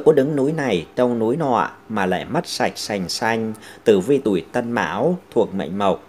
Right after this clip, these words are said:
nghiêm túc trong công việc, không nên hài lòng với thực tại. Tử vi tuổi Quý Mão thuộc mệnh Kim, nên tìm ra điểm yếu của bản thân mình để sửa chữa.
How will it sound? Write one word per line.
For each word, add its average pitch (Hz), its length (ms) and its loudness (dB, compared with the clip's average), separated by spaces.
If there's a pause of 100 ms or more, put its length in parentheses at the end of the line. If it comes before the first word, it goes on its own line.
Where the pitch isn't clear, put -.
(160)
nghiêm 120 240 0
túc 165 280 -4
trong 127 240 0
công 117 180 0
việc, 95 300 0 (220)
không 127 240 -2
nên 120 140 2
hài 113 240 -4
lòng 87 380 -2
với 95 120 -4
thực - 240 -8
tại. 95 360 -2 (320)
Tử 110 160 2
vi 131 260 0
tuổi 95 120 0 (100)
Quý 98 160 -4
Mão 123 520 -4 (160)
thuộc 101 200 0
mệnh 98 300 -2
Kim, 120 380 2 (340)
nên 131 200 2
tìm 98 260 -2
ra 117 200 -2
điểm 107 320 -2
yếu 131 240 -4
của 104 100 0
bản 92 220 -2
thân 117 220 -6
mình 90 280 0
để 87 200 0
sửa 95 240 -4
chữa. 135 540 -2